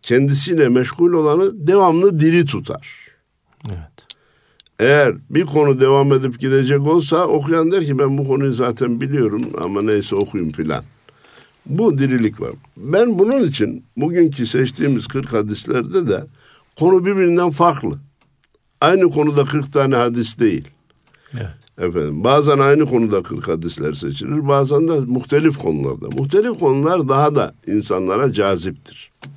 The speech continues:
Speaker 1: Bir de güzel bakın, e, öteden beri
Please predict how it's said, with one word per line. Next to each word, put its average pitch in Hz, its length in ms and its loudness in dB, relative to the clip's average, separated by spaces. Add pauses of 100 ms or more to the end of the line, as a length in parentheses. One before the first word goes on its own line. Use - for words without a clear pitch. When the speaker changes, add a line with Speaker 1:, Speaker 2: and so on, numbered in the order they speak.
(760)
Speaker 1:
Bir 254 200 -2
de 240 100 4
güzel 165 460 0
bakın, 127 500 0
e, 92 320 -2
öteden 143 640 2
beri 95 280 0